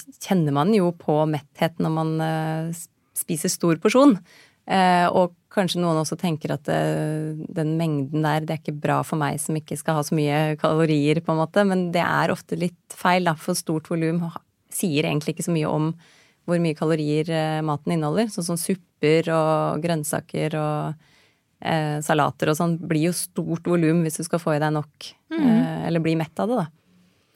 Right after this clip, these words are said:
Speaker 1: Eh, så det har veldig mye å si hva,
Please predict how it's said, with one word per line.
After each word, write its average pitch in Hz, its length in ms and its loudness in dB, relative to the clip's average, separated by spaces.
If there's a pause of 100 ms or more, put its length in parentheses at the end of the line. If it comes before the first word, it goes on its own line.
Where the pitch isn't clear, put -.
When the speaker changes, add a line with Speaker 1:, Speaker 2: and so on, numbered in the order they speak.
(460)
Speaker 1:
Eh, 196 480 6
så 208 180 -2
det 220 100 6 (160)
har 196 340 4
veldig 196 260 2
mye 175 140 2
å 180 60 -4
si 175 160 0
hva, 160 400 2